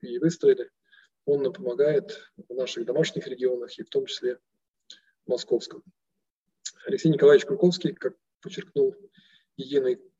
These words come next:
контролирующий акционер и директор. А, эмитент облигаций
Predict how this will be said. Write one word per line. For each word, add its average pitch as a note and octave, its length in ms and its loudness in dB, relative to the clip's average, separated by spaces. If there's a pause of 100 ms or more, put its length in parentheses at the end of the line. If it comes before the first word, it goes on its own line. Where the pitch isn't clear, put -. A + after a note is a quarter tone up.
(180)
контролирующий B2+ 640 -2
акционер B2 400 -4
и A2+ 40 -2
директор. E3 440 -2 (1700)
А, B2+ 80 -12 (840)
эмитент E3 520 6
облигаций B2 800 2